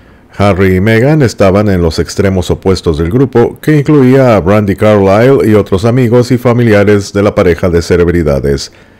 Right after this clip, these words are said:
Es la primera ocasión que se ve a la pareja Sussex junta desde que aparecieron en la entrega de premios R F K Ripple of Hope en Nueva York en diciembre. Meghan, de cuarenta y un años de edad, ha mantenido un perfil inusualmente bajo en comparación con su esposo,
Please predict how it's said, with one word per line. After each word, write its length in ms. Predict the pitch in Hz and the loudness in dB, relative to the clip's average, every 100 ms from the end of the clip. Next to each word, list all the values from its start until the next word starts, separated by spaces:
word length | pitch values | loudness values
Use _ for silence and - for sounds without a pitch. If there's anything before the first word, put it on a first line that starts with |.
| _ - | _ -6
Es 120 | 87 | -2
la 120 | 98 | -2
primera 340 | 95 95 98 95 | -2 -2 0 0
ocasión 480 | 87 90 117 139 | 0 -2 0 0
que 100 | 143 | 0
se 140 | 110 98 | 0 2
ve 140 | 95 | 2
a 80 | 98 | 2
la 100 | 90 | 0
pareja 400 | 90 90 90 92 | 0 -2 0 -2
Sussex 480 | - 131 - 110 - | -2 -4 -2 -4 -6
junta 500 | - 151 113 147 135 - | -4 -2 0 0 0 -4
desde 320 | 110 147 147 | -2 -2 0
que 80 | 143 | -2
aparecieron 640 | 127 120 104 - 143 151 143 | 0 0 0 0 2 2 2
en 80 | |
la 60 | 107 | 0
entrega 320 | 90 107 101 | 0 0 2
de 100 | 92 | 2
premios 480 | 95 120 117 113 110 | 0 0 2 0 -2
R 300 | 117 104 104 | -4 0 2
F 220 | 92 104 | 2 -2
K 300 | 92 123 127 | 0 0 0
Ripple 420 | - 104 107 110 101 | 0 0 0 0 0
of 180 | 80 76 | -2 -2
Hope 320 | - 143 131 - | 0 0 0 -4
en 220 | 98 120 | -2 0
Nueva 240 | 127 123 101 | 0 0 2
York 480 | 90 123 127 - - | 2 2 0 -4 -2
en 140 | 127 | -2
diciembre. 580 | 123 113 95 73 78 80 - - _ _ _ _ | 0 -2 -2 -2 -2 -2 -6 -20 _ _ _ _
Meghan, 440 | - 170 131 151 156 | 0 0 2 0 2
de 160 | 101 | 0
cuarenta 300 | - 90 85 | 0 -2 0
y 60 | 95 | 0
un 160 | 110 | 2
años 380 | 110 101 92 82 | 0 0 0 0
de 120 | 87 | 0
edad, 300 | 90 131 147 - | 0 2 0 -2
ha 100 | 123 | -4
mantenido 560 | 143 139 131 131 127 123 | -2 0 0 0 0 0
un 80 | 117 | 0
perfil 500 | 113 98 127 139 117 | 0 0 0 0 0
inusualmente 800 | 107 92 - 101 95 95 87 | 0 -2 0 0 0 -2 0
bajo 480 | 104 120 107 135 139 | 0 0 0 0 2
en 120 | 117 | 0
comparación 600 | 104 95 87 87 92 101 | -2 -2 0 -2 -2 -4
con 140 | 87 85 | -4 -4
su 100 | 87 | -4
esposo, 480 | 80 135 123 98 | -4 -2 0 -2